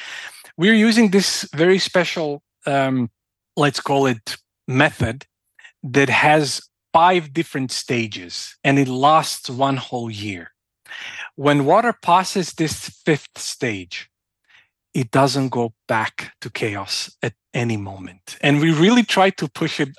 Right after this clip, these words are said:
out of its state of coherence. We radiated it. We did all kinds of things to it, but it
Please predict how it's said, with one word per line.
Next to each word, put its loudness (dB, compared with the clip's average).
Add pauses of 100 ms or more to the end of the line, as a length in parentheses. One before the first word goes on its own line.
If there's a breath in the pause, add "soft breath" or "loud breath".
out 4
of -2
its -2
state -6
of -12
coherence. -10
We 2
radiated 2
it. -6
We -4
did 2
all 6
kinds -2
of -8
things -2
to -16
it, -12 (600 loud breath)
but 4
it 0